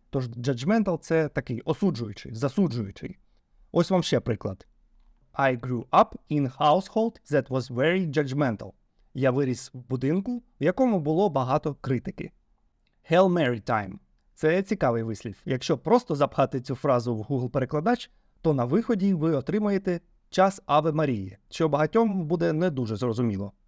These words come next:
Тож пропоную спортивну аналогію. В баскетболі і американському футболі є фраза Hail Mary shot. Це кидок, скажімо так, навмання, тобто з малою вирогідністю влучання.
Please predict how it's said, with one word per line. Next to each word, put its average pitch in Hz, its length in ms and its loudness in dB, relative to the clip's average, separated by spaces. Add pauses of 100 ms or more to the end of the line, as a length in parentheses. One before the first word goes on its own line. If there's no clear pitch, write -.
(400)
Тож 214 220 2
пропоную 208 520 0
спортивну 143 600 0
аналогію. 110 640 -2 (760)
В 123 60 -10
баскетболі 185 640 2
і 147 200 0
американському 151 720 0
футболі 180 440 0
є 156 140 0
фраза 185 400 -2 (100)
Hail 180 240 4
Mary 165 240 0
shot. 147 340 0 (720)
Це 160 300 4
кидок, 131 680 -2
скажімо 180 500 0
так, - 240 0
навмання, 135 720 2 (140)
тобто 185 300 2
з 127 80 -4
малою 180 400 2
вирогідністю 160 680 -2
влучання. 135 580 -2